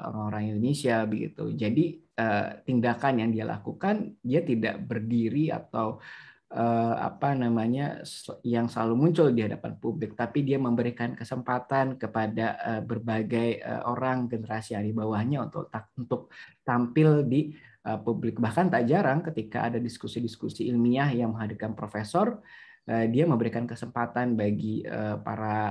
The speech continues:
eh, apa namanya, kawan-kawannya begitu untuk, eh, bisa menghadiri sebagai perwakilan dari Kontras.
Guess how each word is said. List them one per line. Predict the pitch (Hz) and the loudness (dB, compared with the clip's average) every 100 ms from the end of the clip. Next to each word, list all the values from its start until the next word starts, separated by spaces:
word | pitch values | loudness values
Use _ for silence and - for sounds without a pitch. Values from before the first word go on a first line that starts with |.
| 107 | -4
eh, | 110 110 - | -6 -6 -6
apa | - 127 | -6 -4
namanya, | 113 107 104 117 139 - 107 | -2 -2 0 0 -2 -6 -2
kawan-kawannya | 120 120 123 120 120 117 120 139 135 | 2 2 2 0 2 2 2 2 0
begitu | 110 113 110 147 | 0 -2 -2 -2
untuk, | 120 113 139 139 - | 0 -2 -4 -6 -4
eh, | 110 113 110 113 107 | -2 0 0 -2 -4
bisa | 127 117 135 117 - | -2 0 2 0 0
menghadiri | 120 117 110 107 127 131 - _ | -4 -2 -2 0 -2 -2 -8 _
sebagai | - 120 107 107 | -2 0 2 0
perwakilan | 113 117 107 110 110 | -2 -4 -4 -4 -4
dari | 104 104 | -4 -4
Kontras. | 120 120 104 98 - | -6 -6 -6 -6 -8